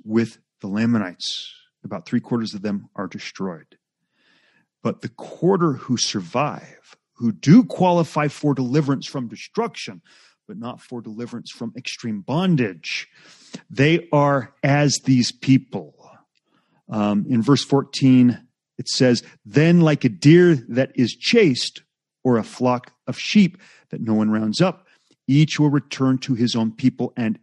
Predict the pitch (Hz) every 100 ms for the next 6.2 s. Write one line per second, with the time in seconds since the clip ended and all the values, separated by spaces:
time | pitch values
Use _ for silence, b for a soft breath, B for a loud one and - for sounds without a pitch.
0 | _ 165 170 156 120 107 98 _ - 107
1 | - 101 98 95 101 92 87 85 82 _
2 | _ _ _ _ _ _ _ _ 101 95
3 | 90 _ _ _ 107 - _ _ _ -
4 | 123 185 202 180 180 147 160 151 - 143
5 | 143 143 127 - 120 127 120 117 113 B
6 | _ 123